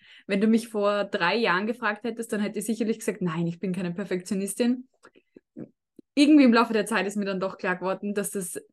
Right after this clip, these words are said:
ziemlich deckungsgleich ist mit dem, was man als Perfektionistin bezeichnet, was ich tue. Aber ich hätte mich nicht als solche im gängigen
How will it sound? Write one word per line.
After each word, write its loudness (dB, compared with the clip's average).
ziemlich 4
deckungsgleich 0
ist 4
mit -2
dem, 0
was -4
man -6
als -4
Perfektionistin -2
bezeichnet, -4
was -4
ich -8
tue. 2
Aber -2
ich -2
hätte -2
mich 2
nicht 0
als -6
solche -2
im -4
gängigen -4